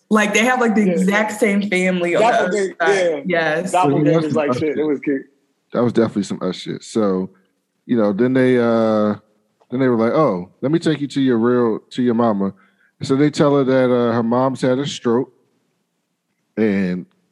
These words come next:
Speaker 3: Molly was just, like, completely caught off guard by this. Um, and, you know, she, Issa, and this time they switch back to Issa. Um, and Issa's, like, in bed with Nathan,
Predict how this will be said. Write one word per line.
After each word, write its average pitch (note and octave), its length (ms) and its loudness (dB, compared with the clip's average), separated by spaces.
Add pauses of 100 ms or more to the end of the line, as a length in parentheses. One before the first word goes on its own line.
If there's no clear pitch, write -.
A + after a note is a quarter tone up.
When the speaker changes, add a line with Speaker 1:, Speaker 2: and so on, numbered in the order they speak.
(200)
Speaker 3:
Molly C3 680 2 (300)
was B2+ 140 -2
just, C3 200 -2
like, G2 160 2
completely A#2 460 0
caught G2+ 240 0
off F#2+ 200 -4
guard F#2 260 -2
by F2 160 -2
this. E2+ 380 -8 (600)
Um, F#2+ 640 0 (380)
and, F#2+ 460 0
you A2 120 0
know, E2+ 340 -4 (400)
she, - 680 -6 (140)
Issa, C#3 360 2
and B2+ 120 0
this E3 120 0
time B2+ 440 0
they B2 100 0
switch B2+ 300 -4
back B2 240 0
to A2+ 200 -2
Issa. A2+ 360 -4 (760)
Um, G2 480 0
and G2+ 140 -2
Issa's, B2 320 -2
like, A2 160 2
in A2+ 160 2
bed A2+ 180 4
with A2 160 0
Nathan, G#2 560 -2